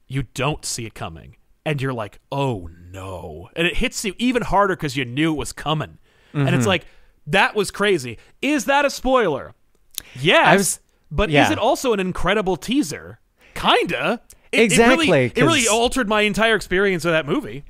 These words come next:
Speaker 2: It really, like, 'cause, I mean, just based off of you explaining it, it sounds almost like you were even more into it because
Speaker 1: I
Speaker 2: you
Speaker 1: was.
Speaker 2: knew something was gonna happen, and you,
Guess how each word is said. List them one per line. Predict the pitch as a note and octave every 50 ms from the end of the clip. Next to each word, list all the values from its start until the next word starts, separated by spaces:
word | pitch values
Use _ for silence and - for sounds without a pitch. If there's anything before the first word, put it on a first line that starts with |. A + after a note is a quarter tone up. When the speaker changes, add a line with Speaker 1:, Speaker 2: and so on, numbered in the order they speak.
| - - - - - - -
Speaker 2:
It | F#3 F#3 G3
really, | D#3+ A#3+ A#3+ A#3+ A#3 A3 D3
like, | E3 F#3 G#3+ G#3
'cause, | - G#3+ G3 - -
I | F3 F#3+
mean, | F#3 F#3+ F#3 D#3+
just | - - A3 G#3+ - - - C3
based | E3+ F#3 G3+ G3 - G#3
off | F#3 E3+ -
of | E3+ C#3 -
you | E3+ E3+ E3
explaining | D#3 - - - - F#3+ G#3+ A#3 G#3+
it, | E3+ D3+
it | A2+ B2+ -
sounds | - F#3+ G#3+ B3 B3 E3
almost | F3+ E3+ G3+ G3+ G#3+ G#3 -
like | - D#3+ C#3+ - -
you | F3 D#3+
were | D#3 D3 C#3+ C#3 B2+ - - - - - - - - _ - _ _ _ _ _ _ -
even | - G#3+ G#3+ E3+ G#3 G3+ F3+
more | E3+ E3+ F3 F3 E3+ -
into | E3+ G3 B3 C4+ - - - D#3
it | C#3+ C3 -
because | - C3+ - F3 G3+ A3
Speaker 1:
I | G#3+
Speaker 2:
you | F3+
Speaker 1:
was. | - A#3 D4
Speaker 2:
knew | G3 A3 B3 B3+
something | A#3+ - - A3+ G#3 F#3+ - G#3 F#3+
was | F3 D#3+ C#3
gonna | - F3+ D#3 D3 C3+
happen, | B2+ E3+ G3+ G#3+ - G#3+ F#3 E3+
and | D#3+ D3+ C#3+
you, | C#3+ D#3+ D#3+